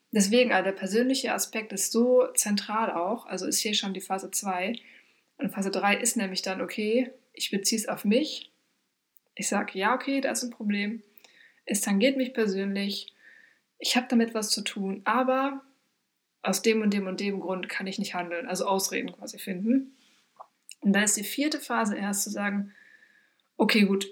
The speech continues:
ich handle jetzt, ich erkenne das an, es,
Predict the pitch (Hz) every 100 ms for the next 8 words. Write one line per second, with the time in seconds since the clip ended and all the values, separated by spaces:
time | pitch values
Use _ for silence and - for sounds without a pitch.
0 | - - 202 202 226 254 262 - - -
1 | - - - - - 196 - 202 202 -
2 | 233 233 202 -